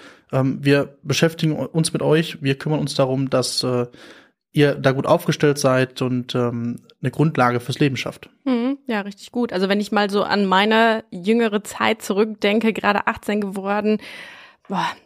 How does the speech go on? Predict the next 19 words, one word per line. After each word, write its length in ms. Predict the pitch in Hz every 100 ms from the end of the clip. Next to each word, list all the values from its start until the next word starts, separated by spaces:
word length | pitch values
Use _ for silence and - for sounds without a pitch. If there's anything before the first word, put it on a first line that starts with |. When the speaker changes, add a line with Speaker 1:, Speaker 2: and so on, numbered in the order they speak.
| -
Speaker 2:
da 540 | - 196 202 202 190 202
hatte 160 | 214
mich 160 | 220 202
dann 160 | 208 202
schon 200 | 220 220
das 240 | 202 185
Reisefieber 600 | 190 208 220 - 214 196
gepackt 600 | 190 185 - 226 233 -
und 280 | - 196 208
viele 360 | - 240 240 -
andere 240 | 240 220
Dinge. 180 | 220 240
Da 100 | 220
habe 120 | 202
ich 40 | 214
jetzt 140 | 208
nicht 140 | 208
unbedingt 380 | 214 202 220 214
um, 420 | - - - 80